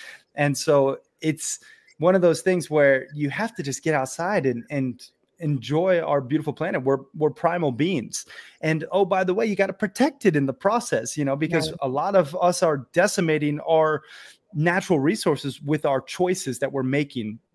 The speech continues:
Speaker 1: by voting with our dollar every day. So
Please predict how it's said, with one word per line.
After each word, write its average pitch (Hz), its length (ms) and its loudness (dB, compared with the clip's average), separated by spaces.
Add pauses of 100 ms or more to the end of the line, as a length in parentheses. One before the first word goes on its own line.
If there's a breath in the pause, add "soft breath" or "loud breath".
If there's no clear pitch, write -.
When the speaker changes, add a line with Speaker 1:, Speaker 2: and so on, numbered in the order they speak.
(140)
Speaker 1:
by 127 140 0
voting 143 360 2
with 131 160 -2
our 113 80 0
dollar 120 280 0
every 120 240 -4
day. 104 300 -4 (440 soft breath)
So 135 460 6